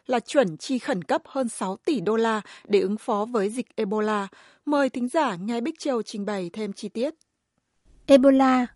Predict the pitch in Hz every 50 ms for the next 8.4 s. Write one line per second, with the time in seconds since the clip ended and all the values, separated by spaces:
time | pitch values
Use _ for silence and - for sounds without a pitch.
0 | _ _ _ - - 320 330 294 - 262 247 240 240 233 - - 320 311 294 269
1 | 233 226 220 226 220 220 220 220 - 285 277 269 269 277 320 330 - 320 330 311
2 | 269 233 220 208 220 262 339 - 302 277 269 262 240 226 226 - 220 214 196 -
3 | 247 247 247 247 247 - - _ _ _ _ _ _ _ - 240 247 247 247 240
4 | 226 214 208 202 208 233 226 202 202 208 - 220 214 - - - 202 196 196 196
5 | 190 190 190 196 247 269 262 262 262 254 262 - - 269 269 262 - - 277 277
6 | 285 285 - - - - - - - - 339 285 240 220 - - 220 208 196 208
7 | 220 - _ _ _ _ _ _ - - 220 247 254 269 262 254 240 233 - -
8 | 208 247 254 254 254 240 233